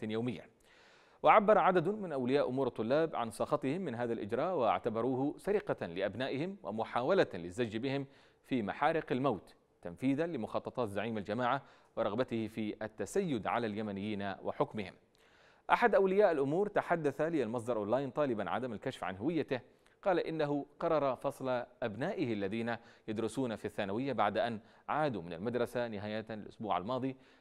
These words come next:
ليخبروه أنهم تلقوا محاضرة من زعيم الحوثيين عن الشهادة.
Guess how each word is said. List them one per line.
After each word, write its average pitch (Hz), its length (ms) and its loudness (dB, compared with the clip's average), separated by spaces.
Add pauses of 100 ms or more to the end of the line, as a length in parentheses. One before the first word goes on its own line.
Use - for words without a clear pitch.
(180)
ليخبروه 127 800 2 (180)
أنهم 113 380 -6
تلقوا 131 500 -4
محاضرة 107 640 0
من 113 240 -4
زعيم 104 280 -2
الحوثيين 113 580 -2 (480)
عن 107 180 0
الشهادة. 110 460 2